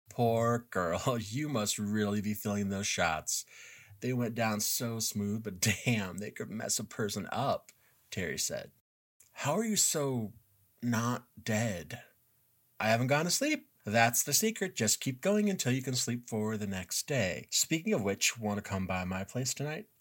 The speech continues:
Keith and Sean are going to swing by." "No, no, that sounds like the absolute worst idea.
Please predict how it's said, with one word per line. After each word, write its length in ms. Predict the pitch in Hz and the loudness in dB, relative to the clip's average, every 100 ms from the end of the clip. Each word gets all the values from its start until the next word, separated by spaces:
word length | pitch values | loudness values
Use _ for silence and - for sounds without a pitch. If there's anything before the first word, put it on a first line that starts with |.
| _ | _
Keith 480 | - - 98 87 - | -10 -6 -6 -8 -6
and 140 | 117 123 | -2 2
Sean 540 | - 175 190 180 175 | 2 2 0 0 -2
are 60 | 139 | -2
going 260 | 98 98 | -2 0
to 60 | 104 | 0
swing 320 | - 139 139 | -2 -2 0
by." 520 | 165 208 185 170 175 - _ _ _ _ _ | 0 0 0 -2 -6 -14 _ _ _ _ _
"No, 600 | 139 147 - 214 170 110 - | 4 4 6 6 6 4 -2
no, 320 | 139 160 151 | -2 2 2
that 160 | 120 - | 2 0
sounds 400 | - 135 147 151 | -2 -2 -4 -6
like 140 | 131 | -6
the 160 | 139 107 | -8 -4
absolute 540 | 104 123 - 117 104 | -4 -4 -6 -6 -6
worst 540 | 117 113 110 113 - - | -4 -2 0 -2 -4 -4
idea. 720 | - 107 113 113 85 - | -4 -4 -6 -4 -4 -4